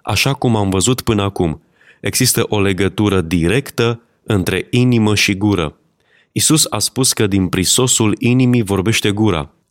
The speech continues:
Deci mântuirea depinde de două lucruri. De a avea credință în inimă, dar asta nu este suficient,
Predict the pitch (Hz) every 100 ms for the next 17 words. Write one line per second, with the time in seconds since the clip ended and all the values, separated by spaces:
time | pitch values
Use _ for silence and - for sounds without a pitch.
0 | _ _ 113 113 110 107 98 131 160 139
1 | 101 90 120 131 107 90 80 98 117 117
2 | 120 - 87 76 - _ _ _ _ _
3 | 107 110 101 - 104 90 87 123 127 -
4 | 92 87 127 127 - 85 - 104 104 -
5 | 92 80 82 85 107 - _ _ 113 90
6 | 85 - 95 127 113 - - 120 - 87
7 | 127